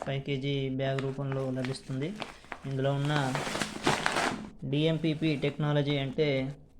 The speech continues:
డైమీథైల్ వన్ హెచ్ పైరాజోల్ ఫాస్ఫేట్ అండి. ఇందులో మనకు అమోనియం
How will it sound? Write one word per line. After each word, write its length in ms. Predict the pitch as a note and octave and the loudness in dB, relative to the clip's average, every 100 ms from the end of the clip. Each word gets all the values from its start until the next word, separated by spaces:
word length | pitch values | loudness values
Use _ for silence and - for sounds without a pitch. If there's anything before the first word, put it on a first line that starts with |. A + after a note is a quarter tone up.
| - - - | -20 -16 -2
డైమీథైల్ 760 | C#3 C#3+ D3+ D3 D3+ D#3 D#3 F3+ F3+ - - - - - | 2 2 2 2 4 4 4 0 -6 -16 -20 -20 -20 -4
వన్ 180 | C#3 C#3+ | 2 4
హెచ్ 280 | D3 D#3 - | 4 2 2
పైరాజోల్ 560 | C#3+ D3 D3 D3 D3+ C#3+ | 4 6 4 4 2 2
ఫాస్ఫేట్ 440 | C#3+ C3+ D3+ C3+ | 0 2 -2 -2
అండి. 320 | C#3 C3+ G3 G#3+ - - - - - - - | -2 -2 -2 -4 -10 -20 -20 -20 -20 -16 -8
ఇందులో 280 | C#3+ C#3+ D3+ | -2 2 2
మనకు 680 | D3 D3 D#3+ D#3+ D3 C#3+ - - - - - - | 2 2 2 2 2 -2 -8 -14 -20 -20 -14 -6
అమోనియం 840 | C3 D3+ D#3 D#3 D#3 D#3 D3+ D3+ | -2 0 2 2 2 2 0 -4